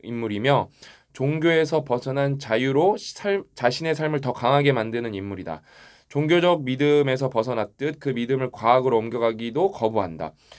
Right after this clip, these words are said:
위버맨 씨는 안정된 세상에, 세상을 느끼는 위에 믿음을 필요로 하지 않는다. 어떻게 이 상태에 도달하는가? 니체는 그 답을 말해주지 않는다. 그가 최대한 설명했다고 하는 부분도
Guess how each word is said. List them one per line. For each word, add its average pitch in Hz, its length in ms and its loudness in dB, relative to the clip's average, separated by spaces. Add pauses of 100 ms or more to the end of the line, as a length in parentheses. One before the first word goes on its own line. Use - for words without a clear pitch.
(180)
위버맨 139 640 4
씨는 135 260 -6
안정된 135 540 -2
세상에, 131 540 -4 (340)
세상을 165 380 0
느끼는 131 480 -2
위에 127 180 4
믿음을 143 420 0
필요로 147 300 0
하지 139 160 0
않는다. 87 460 -8 (340)
어떻게 220 320 0
이 185 40 2
상태에 190 280 4
도달하는가? 147 640 6
니체는 156 420 -6
그 139 140 -6
답을 151 320 2
말해주지 123 400 0
않는다. 92 380 -4
그가 120 260 -6
최대한 202 600 0
설명했다고 190 840 -2
하는 160 260 -2
부분도 139 500 2